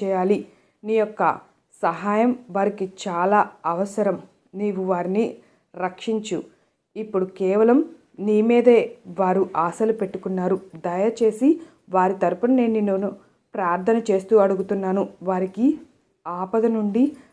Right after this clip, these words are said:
రక్షగా నీవే సహాయం చేయి" అని చెప్పి, అలా సాయి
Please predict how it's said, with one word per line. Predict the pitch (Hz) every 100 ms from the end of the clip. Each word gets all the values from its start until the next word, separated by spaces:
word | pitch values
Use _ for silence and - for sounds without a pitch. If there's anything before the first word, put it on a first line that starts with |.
| _ - 175
రక్షగా | 190 190 - 247 220 214
నీవే | 208 196 196 214
సహాయం | 214 180 151 190 208 226 220 196
చేయి" | 180 185 190 -
అని | 190
చెప్పి, | 202 - - 277 277 - _ _
అలా | - 214 180 233 - _ _ -
సాయి | 190 214 247 -